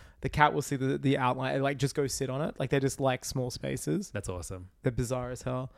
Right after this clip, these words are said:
Speaker 1: But yeah, man, I'm, I am, like, legitimately sorry about One Piece.
Speaker 2: I'm sorry about Venom.
Speaker 1: It would be like if, um, I don't know,
Speaker 2: Uh,
Speaker 1: if, um,
Speaker 2: yeah, if,
Speaker 1: Secret
Speaker 2: if a
Speaker 1: Inva-,
Speaker 2: thing
Speaker 1: if
Speaker 2: you
Speaker 1: Marvel
Speaker 2: like
Speaker 1: made a
Speaker 2: was
Speaker 1: thing like Secret
Speaker 2: Oh,
Speaker 1: Invasion.
Speaker 2: yeah, of course, your favorite, your favorite piece of media.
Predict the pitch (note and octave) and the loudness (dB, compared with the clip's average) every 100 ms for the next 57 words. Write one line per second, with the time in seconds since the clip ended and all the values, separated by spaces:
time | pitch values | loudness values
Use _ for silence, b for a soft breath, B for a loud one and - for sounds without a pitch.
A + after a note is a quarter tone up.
0 | - - D#3+ E3+ E3+ F#3+ G3+ F3 F3+ D#3+ | -20 8 10 12 12 10 6 8 8 6
1 | C#3+ C3+ C#3+ C#3 C3+ C3 B2 A#2+ B2 B2 | 4 2 2 2 2 2 -2 -2 0 0
2 | A#2+ B2+ B2+ A#2 B2+ B2+ - - _ _ | 0 0 -2 -2 -2 -4 -8 -14 _ _
3 | _ - G2 - G#2 F#2+ F2+ F2+ F2+ F2+ | _ -8 -4 0 2 2 -2 -2 -4 -6
4 | F#2+ b b b b _ _ - E3+ E3 | -8 b b b b _ _ 4 6 10
5 | F3 F3 D#3+ E3+ - D#3+ C#3+ C3 B2 - | 12 12 10 2 2 4 6 4 -2 -8
6 | - C#3 C3 B2+ B2+ C3+ - _ - - | 2 4 4 2 0 -2 -6 _ -20 -20
7 | - - F3 D3 C3+ D#3 C#3+ C3+ C#3 D3+ | -14 -14 -12 -2 4 10 10 8 4 8
8 | D3 D#3+ D#3+ C3 E3+ B2+ E3+ E3+ F#3+ F3+ | 10 12 12 12 12 12 12 12 12 12
9 | E3+ - E3 D#3 C#3 D3 C3+ D#3+ D#3+ E3 | 12 10 8 6 4 2 4 6 10 10
10 | B2 A2+ A#2+ A#2 B2 A2 A2 A2 G2+ A2 | 12 10 8 8 6 6 6 6 2 0
11 | A#2 G#2+ A2 G#2 G#2 A2+ G#2 F#2 F2+ F#2+ | 2 4 4 4 2 0 0 -2 -2 -2
12 | F#2 | -2